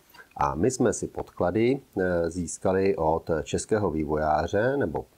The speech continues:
tvůrce těch podkladů a to je tři D Lab Print. U tři D Lab Printu,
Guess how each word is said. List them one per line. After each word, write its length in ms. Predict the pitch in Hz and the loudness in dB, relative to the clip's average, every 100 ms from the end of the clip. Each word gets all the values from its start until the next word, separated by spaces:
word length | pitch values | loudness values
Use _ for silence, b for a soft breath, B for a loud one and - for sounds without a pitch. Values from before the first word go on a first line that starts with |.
| _ | _
tvůrce 580 | - 80 78 80 - 95 | -8 -2 -2 -2 0 0
těch 200 | - 90 | 0 -4
podkladů 640 | - 82 - 87 90 95 | -4 -6 -2 0 0 0
a 200 | 80 78 | 0 0
to 180 | 80 82 | -2 -2
je 320 | 78 80 78 82 - | -2 -2 -6 -8 -8
tři 160 | 92 | -4
D 180 | 85 82 | 0 0
Lab 180 | 76 - - | 0 -4 -8
Print. 340 | - 80 76 69 - B B B B B B | -2 0 -2 -6 -18 B B B B B B
U 220 | 95 92 87 | 0 2 0
tři 180 | - | 2
D 140 | 113 156 | 4 4
Lab 140 | 139 - | 2 0
Printu, 680 | - 98 101 127 135 160 | 0 2 2 4 6 6